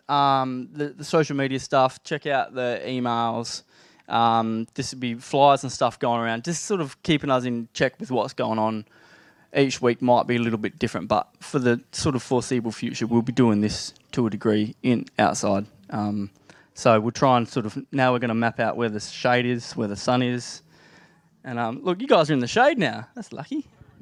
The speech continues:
So anyway, so keep on top of that, and then, um, we can sort of, you know, be a little bit, we're gonna be a little bit fluid with it. So we'll see how we go. Tuesday night, we've got our first Alpha meeting, our first Alpha starting. Beautiful. So Brett is gonna be facilitating that.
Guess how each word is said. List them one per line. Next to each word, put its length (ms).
So 460
anyway, 220
so 120
keep 200
on 160
top 220
of 60
that, 220
and 160
then, 140
um, 160
we 80
can 240
sort 160
of, 180
you 60
know, 120
be 320
a 80
little 160
bit, 240
we're 80
gonna 100
be 160
a 80
little 160
bit 120
fluid 300
with 140
it. 100
So 200
we'll 120
see 160
how 40
we 100
go. 140
Tuesday 340
night, 280
we've 80
got 100
our 100
first 380
Alpha 320
meeting, 380
our 80
first 300
Alpha 260
starting. 480
Beautiful. 420
So 200
Brett 260
is 140
gonna 160
be 220
facilitating 720
that. 260